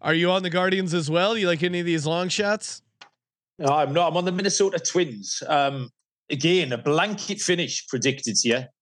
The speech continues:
Speaker 2: um, between the, the Twins and the Guardians. Uh, absolutely neck and neck photo finish. Uh, but the Twins are a bigger price, a little bit like the Rays, uh, with the Yankees and the Blue Jays. If they're all gonna finish in a heap, you need to take the bigger price. So yeah, give me the Minnesota Twins.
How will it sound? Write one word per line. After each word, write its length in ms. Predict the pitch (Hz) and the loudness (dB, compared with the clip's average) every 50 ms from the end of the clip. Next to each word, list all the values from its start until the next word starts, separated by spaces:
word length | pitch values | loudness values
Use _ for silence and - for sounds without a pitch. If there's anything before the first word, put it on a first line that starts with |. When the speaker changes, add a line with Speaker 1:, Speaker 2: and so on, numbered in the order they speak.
| _ | _
Speaker 2:
um, 440 | 160 151 143 135 127 127 123 117 - _ _ _ _ _ _ _ _ _ _ | 0 2 2 2 0 -2 -6 -8 -10 _ _ _ _ _ _ _ _ _ _
between 280 | - 123 - 143 135 127 | -8 -4 0 0 2 2
the, 160 | 123 120 117 - _ _ _ _ _ _ _ _ _ _ _ - | 2 0 0 -4 _ _ _ _ _ _ _ _ _ _ _ 0
the 300 | 135 131 131 127 127 123 | 2 4 4 4 2 0
Twins 400 | - - - 143 135 131 107 139 | 0 0 0 0 0 2 0 0
and 100 | 131 120 | 2 0
the 60 | 120 | 2
Guardians. 720 | - 135 123 123 127 127 123 123 127 127 127 120 110 - | 2 2 2 4 2 0 0 -2 -2 -4 -4 -4 -4 0
Uh, 220 | 143 143 127 135 135 135 | 2 2 2 2 2 0
absolutely 520 | 151 170 - - - 165 156 143 - 131 123 | -2 -2 0 -2 -4 -2 -2 -2 -2 0 0
neck 260 | 135 156 139 - - | 0 0 0 0 -2
and 100 | 131 120 | -2 0
neck 160 | 123 131 127 - - - | 0 -2 -2 -4 0 0
photo 340 | 185 180 180 156 139 139 131 | 2 2 2 2 0 -2 -2
finish. 400 | 135 151 135 113 113 - - - _ _ _ _ - | -2 -2 -2 -2 -4 -4 -6 -8 _ _ _ _ 0
Uh, 100 | 143 143 | 0 0
but 160 | 143 - 139 123 | 2 -2 -4 -2
the 60 | 135 | -2
Twins 400 | 131 - 165 156 151 135 - 160 | 0 2 2 2 2 0 2 2
are 80 | 160 | 2
a 40 | 147 | 4
bigger 220 | 135 165 165 165 - | 2 2 2 2 0
price, 460 | - - 220 269 - - - - 156 | 2 2 2 2 2 0 -2 0 2
a 40 | 151 | 2
little 160 | 180 185 175 | 2 2 2
bit 120 | 185 175 | 2 2
like 180 | 175 180 170 170 | 2 2 2 0
the 80 | 147 | -4
Rays, 560 | 131 151 180 147 120 120 151 196 190 - - - _ _ _ _ | 0 0 0 0 0 -2 -4 -6 -6 -8 -12 -12 _ _ _ _
uh, 220 | - 139 139 139 131 | 0 2 2 2 2
with 80 | 135 123 | 0 0
the 80 | 135 131 | 2 4
Yankees 320 | 139 139 139 131 127 - | 4 2 2 0 -2 -2
and 80 | 151 131 | 0 -2
the 40 | 120 | -2
Blue 220 | - 135 151 160 151 | 2 2 2 2 2
Jays. 320 | 127 131 127 135 135 - | 2 2 2 2 2 0
If 160 | 156 139 - | -2 -4 2
they're 100 | - 170 | 2 2
all 140 | 185 214 240 | 4 4 2
gonna 180 | 214 226 202 196 | 2 0 -2 0
finish 300 | - - 196 190 175 - | -2 -2 -2 0 0 0
in 80 | 180 | 0
a 80 | 160 143 | -2 -2
heap, 220 | 127 208 208 - - - - - - - - - - - | -2 -2 -4 -4 -6 -14 -18 -18 -20 -20 -20 -20 -14 -6
you 100 | 131 131 | -4 0
need 140 | 139 160 160 - | 0 0 0 0
to 60 | - | 2
take 180 | - 160 151 127 | 0 0 2 0
the 60 | 139 | -2
bigger 200 | 139 139 135 127 | 0 0 -2 0
price. 320 | - 139 151 156 139 - - | 2 0 0 0 0 -4 -6
So 60 | 131 | -4
yeah, 180 | 120 131 139 131 | -2 0 0 0
give 160 | 127 143 135 | -2 -4 -4
me 100 | 127 127 | -2 -2
the 80 | 120 | -2
Minnesota 440 | 123 123 123 120 - - 127 117 107 | -2 0 0 0 2 2 2 0 0
Twins. 360 | - - 127 117 104 - - | -4 -4 -6 -4 -6 -8 -12